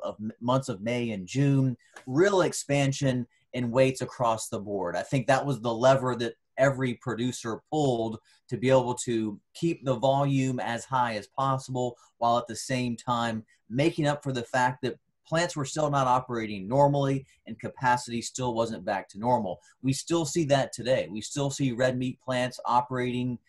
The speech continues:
at the ninety to ninety-five percent capacity utilization. They're making up for that by operating a lot more Saturdays than they would have normally. But we do see weights becoming more and more current, especially on the, on the pork side of things.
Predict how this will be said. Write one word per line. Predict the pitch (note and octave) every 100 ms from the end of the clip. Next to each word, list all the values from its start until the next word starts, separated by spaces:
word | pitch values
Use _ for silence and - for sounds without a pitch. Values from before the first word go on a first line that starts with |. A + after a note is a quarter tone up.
| _ _ -
at | -
the |
ninety | F#2+ A#2 B2+ B2+ A#2
to | A#2
ninety-five | A#2 A#2+ A#2 A#2 A2
percent | A2+ G#2+ A2 -
capacity | - - A2 G#2+ G#2+
utilization. | G#2 G2 F#2+ F#2 C3 C3+ C3+ C3 A#2+ _ _ _
They're | G2+
making | G2+ C#3 C#3 C3+
up | C3 -
for | C3+
that | C3 C3 B2 -
by | G2+ G2+
operating | A2 - B2 A#2 A#2
a | G#2
lot | A2 A2
more | A#2 G#2+
Saturdays | G#2+ - B2 B2 A#2+ A#2+ A#2+
than | A2
they | G#2+
would | G#2 A2+
have | G#2 G2+ F2+
normally. | G#2 C3 C3+ C3+ C3+ C3 _ - -
But | - D3+ - -
we | B2
do | A#2+ E3+
see | G3 E3 D3
weights | B2 B2 C3+ - -
becoming | - C#3 C3+
more | B2+ B2+ C3
and | B2+
more | A#2 A2 -
current, | - F3+ D#3+ B2+ - _ _ -
especially | - - C#3 - C3
on | A#2 A2+ A2
the, | G#2+ G2+ G2+
on | A2
the | G#2
pork | - A#2+ A2+
side | - F#2+ F2+
of | E2+
things. | - E2 D2 -